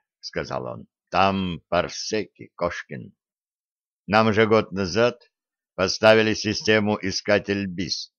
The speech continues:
Ты что, забыл?" Кошкин похолодел. "Кошмар!" прошептал он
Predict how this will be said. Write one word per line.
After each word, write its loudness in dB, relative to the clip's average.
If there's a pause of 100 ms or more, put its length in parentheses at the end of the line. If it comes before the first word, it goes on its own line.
Ты -2
что, -6 (400)
забыл?" 0 (1080)
Кошкин -2 (100)
похолодел. -4 (600)
"Кошмар!" -2 (400)
прошептал 2
он 4